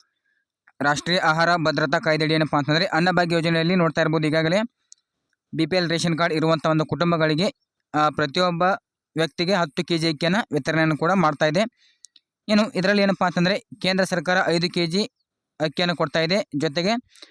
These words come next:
ರಾಜ್ಯ ಸರ್ಕಾರ ಏನಪ್ಪಾ ಅಂತಂದ್ರೆ ಐದು ಕೆಜಿ ಅಕ್ಕಿಯನ್ನು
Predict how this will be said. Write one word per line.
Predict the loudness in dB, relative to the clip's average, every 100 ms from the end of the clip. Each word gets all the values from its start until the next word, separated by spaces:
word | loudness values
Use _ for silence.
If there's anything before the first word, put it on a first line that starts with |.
| _ _
ರಾಜ್ಯ | 0 0 0
ಸರ್ಕಾರ | -2 -2 0
ಏನಪ್ಪಾ | 0 0 -2
ಅಂತಂದ್ರೆ | 0 0 0
ಐದು | 0 -2 -2
ಕೆಜಿ | -2 -2
ಅಕ್ಕಿಯನ್ನು | -2 0 0 -2